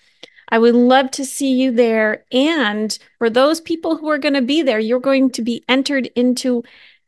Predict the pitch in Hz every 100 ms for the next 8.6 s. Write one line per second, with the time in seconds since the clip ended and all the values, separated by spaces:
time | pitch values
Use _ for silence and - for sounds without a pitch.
0 | - 220 190 214 254 302 277 208 208 220
1 | - 214 208 - 220 214 208 240 269 294
2 | 294 277 262 262 254 214 226 226 277 240
3 | 175 - - 190 220 208 262 277 269 262
4 | 226 226 233 226 - 220 226 - - -
5 | 226 233 175 180 220 - - - 233 220
6 | 214 - - 294 294 294 269 233 254 262
7 | 254 247 226 226 233 220 190 175 208 214
8 | 208 202 185 - -